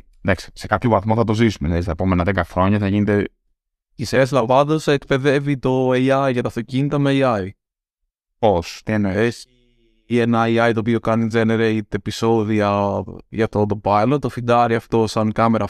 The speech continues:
Speaker 2: feed στο A I το οποίο κάνει το driving και βλέπουμε πώς αυτό οδηγάει και το βελτιώνει μέσα από αυτό. Υπάρχει, νομίζω είναι
Speaker 1: Ναι, αλλά δεν έχει λούπα αυτό.
Speaker 2: Έχει, έχει λούπα.
Speaker 1: Άρα το ένα δίνει στο δύο και το δύο δίνει πίσω στο ένα.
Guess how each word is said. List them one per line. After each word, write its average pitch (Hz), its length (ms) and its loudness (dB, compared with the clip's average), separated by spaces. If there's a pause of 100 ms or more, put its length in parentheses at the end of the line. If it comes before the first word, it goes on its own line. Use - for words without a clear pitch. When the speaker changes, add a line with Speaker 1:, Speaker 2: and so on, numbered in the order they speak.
Speaker 2:
feed 107 280 -2 (140)
στο 104 520 -2
A 110 340 4
I - 60 2
το 101 120 -2
οποίο 110 280 0
κάνει 101 440 0
το 101 320 -4
driving 156 440 0 (800)
και - 140 -2
βλέπουμε 135 840 2 (400)
πώς 123 240 0
αυτό 123 200 -2
οδηγάει 120 380 2 (100)
και 135 160 0
το 123 120 -6
βελτιώνει 127 340 0
μέσα 123 140 0
από 123 100 -4
αυτό. 117 180 -4
Υπάρχει, 117 760 -4 (340)
νομίζω 120 260 0
είναι 127 300 0
Speaker 1:
Ναι, 139 80 2
αλλά 139 120 2
δεν 143 120 2
έχει 147 160 -2
λούπα 117 340 2
αυτό. 92 380 -6
Speaker 2:
Έχει, 131 280 -2
έχει 135 160 -4
λούπα. 131 260 -6 (200)
Speaker 1:
Άρα 123 400 0
το 110 440 0
ένα 120 320 0
δίνει 120 200 0
στο 117 180 -6
δύο 110 160 -2
και 107 100 -4
το 110 80 -2
δύο 110 180 -4
δίνει 113 160 -2
πίσω 98 180 -6
στο - 120 -4
ένα. 107 380 0